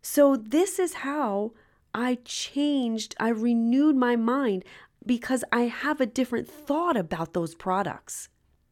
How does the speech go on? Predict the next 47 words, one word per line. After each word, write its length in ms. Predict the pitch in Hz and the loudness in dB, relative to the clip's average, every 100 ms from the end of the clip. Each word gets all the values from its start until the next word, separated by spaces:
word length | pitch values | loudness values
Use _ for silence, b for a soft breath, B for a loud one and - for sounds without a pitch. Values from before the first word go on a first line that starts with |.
| _ _ _ B B B | _ _ _ B B B
It's 220 | - 240 269 | -2 0 2
not 220 | 294 311 | 2 2
that 100 | 277 | 2
I'm 120 | 240 | 2
like, 180 | 226 196 B B | 0 -2 B B
"Oh, 300 | 185 196 202 | 0 4 4
I 80 | 196 | 4
really 280 | 196 196 196 | 2 2 2
want 260 | 190 196 | 0 -2
it, 80 | 196 | 0
but 100 | 196 | 0
I'm 120 | 190 | 0
not, 120 | 196 | -2
I'm 120 | 208 208 | -2 -2
not 160 | 202 | -2
gonna 240 | 214 202 196 | 0 0 2
have 220 | 214 202 | 0 0
it 100 | - | -2
today, 640 | 208 202 214 202 196 196 B B B | -4 0 2 2 2 0 B B B
you 100 | 202 | 2
know, 200 | 196 202 | 4 2
'cause 240 | 196 202 | 2 0
I'm 120 | 190 | 0
trying 220 | 185 214 202 | 2 2 2
to 60 | |
lose 240 | 185 196 214 | 0 -2 0
weight." 280 | 214 - | 0 0
No. 420 | 180 180 185 151 - _ _ _ B B B - | -2 0 0 -2 -10 _ _ _ B B B 2
The 140 | 196 | 2
thought 400 | 196 247 247 262 | 4 4 6 6
about 360 | 226 208 190 - B | 4 4 2 0 B
the 140 | 208 202 | -2 0
ingredients 640 | 185 170 202 214 202 190 | 0 0 0 4 2 2
in 220 | - 202 | 0 0
that 220 | 196 180 | 0 -2
and 200 | 175 170 | -2 -2
what 200 | 180 233 | 0 2
those 200 | 247 220 | 4 4
ingredients 640 | 196 160 175 190 190 156 151 | 2 2 0 2 2 0 -4
do 480 | 143 185 208 233 233 B B | -2 0 2 0 -2 B B
to 140 | - | 2
my 280 | 190 180 196 | 4 4 4
body, 380 | 170 156 180 233 | 2 0 2 2
which 280 | 190 190 185 | 2 0 0
is 120 | 147 | -4
God's 380 | - 165 185 - | -2 0 -2 -4
temple, 480 | - 175 170 226 | -6 -4 0 -2